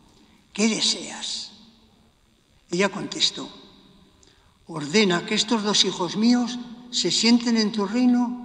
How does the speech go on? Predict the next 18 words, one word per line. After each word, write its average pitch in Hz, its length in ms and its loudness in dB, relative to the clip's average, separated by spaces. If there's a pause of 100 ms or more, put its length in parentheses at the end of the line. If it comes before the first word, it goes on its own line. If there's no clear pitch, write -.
(500)
uno 226 200 6
a 214 80 2
tu 214 120 -4
derecha 233 640 -2 (100)
y 170 80 -4
el 165 80 0
otro 233 220 -2
a - 60 -6
tu 180 100 -10
izquierda". - 420 -14 (1800)
Pero 165 220 -6
Jesús 180 380 -4
replicó: - 600 -10 (1500)
"No 180 100 4
sabéis 170 520 0
lo - 180 -10
que - 100 -14
pedís". - 520 -14